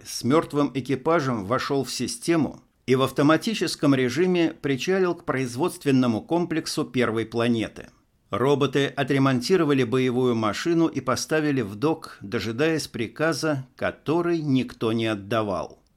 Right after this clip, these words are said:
В однообразном движении мёртвой материи утекали в небытие годы, века, тысячелетия.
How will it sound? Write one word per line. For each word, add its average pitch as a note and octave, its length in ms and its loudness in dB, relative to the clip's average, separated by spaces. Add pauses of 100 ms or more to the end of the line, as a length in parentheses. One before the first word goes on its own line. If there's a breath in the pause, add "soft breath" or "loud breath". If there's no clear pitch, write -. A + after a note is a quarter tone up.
(280)
В - 100 -8
однообразном D#3 880 4
движении D3 680 4
мёртвой C3 500 2
материи C#3 800 0 (160)
утекали D3+ 560 0
в G2+ 120 -4
небытие A#2+ 640 2
годы, B2 800 -2
века, B2+ 800 0 (140)
тысячелетия. A#2 1080 -2